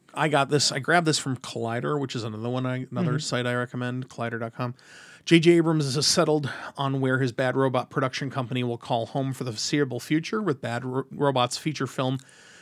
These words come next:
Speaker 1: deal at Par-, Paramount Pictures up for renegotiation.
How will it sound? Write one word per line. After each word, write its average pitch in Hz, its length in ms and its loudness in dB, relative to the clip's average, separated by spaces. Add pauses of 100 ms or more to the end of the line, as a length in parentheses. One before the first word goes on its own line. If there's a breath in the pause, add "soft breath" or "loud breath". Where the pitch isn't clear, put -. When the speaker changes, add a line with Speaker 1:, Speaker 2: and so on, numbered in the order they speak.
(160 loud breath)
Speaker 1:
deal 139 420 2
at 127 260 -2
Par-, - 260 -4 (180)
Paramount 165 600 4
Pictures 127 480 -4
up 139 180 -2
for 135 120 -2
renegotiation. 127 1200 0